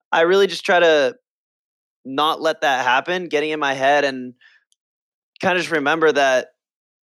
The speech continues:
I love skateboarding. <laughs> Exactly. Like, like, it, it's plain and simple. Like, I love this sport. I love riding it. I love standing on it. And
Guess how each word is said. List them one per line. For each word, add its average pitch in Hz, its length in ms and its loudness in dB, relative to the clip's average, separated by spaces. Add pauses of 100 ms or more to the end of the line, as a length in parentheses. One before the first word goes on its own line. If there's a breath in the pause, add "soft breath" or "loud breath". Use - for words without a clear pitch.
(380)
I 143 120 0
love 147 200 0
skateboarding. 151 640 -2
<laughs> - 20 -10
Exactly. 165 400 -2
Like, 156 320 0 (340 soft breath)
like, 147 220 2
it, 143 380 -4
it's 160 160 -2
plain 175 240 -2
and 156 80 -4
simple. 170 260 -2
Like, 131 140 2
I 135 140 2
love 156 280 0
this 151 160 -2
sport. 165 320 0
I 139 140 0
love 139 260 0
riding 151 380 -2
it. 156 100 -4
I 139 140 -2
love 143 220 -4
standing 151 420 -4
on 151 120 -2
it. 151 240 -4
And 147 340 -6